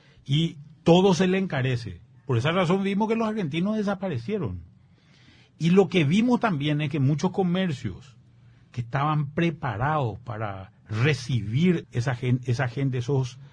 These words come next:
argentinos sobre todo, empezaron a ver que la gente no les venía. Hay muchos restaurantes que se cerraron, por ejemplo. Los comercios vieron que su mercadería se iba estoqueando y sus ventas caían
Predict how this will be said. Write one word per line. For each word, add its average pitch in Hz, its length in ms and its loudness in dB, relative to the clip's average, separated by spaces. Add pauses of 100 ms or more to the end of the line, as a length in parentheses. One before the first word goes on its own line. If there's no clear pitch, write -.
(180)
argentinos 139 720 2
sobre 180 240 -2
todo, 117 320 -4 (640)
empezaron 123 400 0
a 147 60 -2
ver 127 140 0
que 175 260 -2 (240)
la 123 100 -2
gente 120 300 0
no 135 100 0
les 143 140 -2
venía. 131 480 -4
Hay 117 100 0
muchos 143 300 0
restaurantes 120 500 -2
que 127 80 0
se 123 160 -4
cerraron, 110 560 -4
por 87 160 -12
ejemplo. - 420 -20 (1300)
Los 147 220 6
comercios 156 600 4
vieron 139 440 2
que 160 340 -2 (720)
su - 320 4
mercadería 160 680 6
se 175 100 4
iba 160 160 4
estoqueando 170 720 2
y 185 80 0
sus 165 180 4
ventas 156 300 2
caían 139 720 4